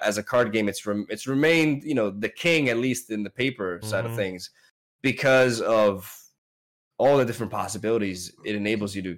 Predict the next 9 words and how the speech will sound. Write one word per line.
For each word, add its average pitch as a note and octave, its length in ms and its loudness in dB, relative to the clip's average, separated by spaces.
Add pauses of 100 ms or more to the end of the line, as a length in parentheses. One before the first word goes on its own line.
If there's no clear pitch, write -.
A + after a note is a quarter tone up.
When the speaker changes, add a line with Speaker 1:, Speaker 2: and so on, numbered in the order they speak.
(160)
Speaker 1:
to - 140 -16
have A2+ 320 0
regarding F#2+ 340 -2
deck B2 240 -2
building. F2 380 -4 (540)
And G2 560 0 (840)
yeah, F#3+ 220 6
I, D3 300 4
I, - 40 0